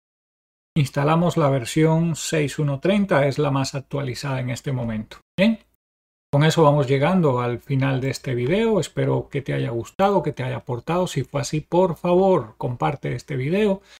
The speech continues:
Regálame un me gusta gratuito. Suscríbete al canal, activa la campanita, mira la membresía, pero solo si quieres aprender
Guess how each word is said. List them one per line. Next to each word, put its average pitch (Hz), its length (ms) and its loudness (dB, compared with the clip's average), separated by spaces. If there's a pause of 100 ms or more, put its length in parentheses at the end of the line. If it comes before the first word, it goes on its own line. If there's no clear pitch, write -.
(300)
Regálame 196 460 4
un 196 100 4
me 180 100 2
gusta 156 360 -2
gratuito. 151 760 -2 (960)
Suscríbete 143 600 0
al 123 180 -6
canal, 170 320 0
activa 170 340 4
la 147 120 0
campanita, 147 520 0
mira 190 420 2
la 131 140 0
membresía, 131 720 -2
pero 127 300 -4
solo 165 460 0
si 139 160 -6
quieres 143 480 -2
aprender 131 640 -4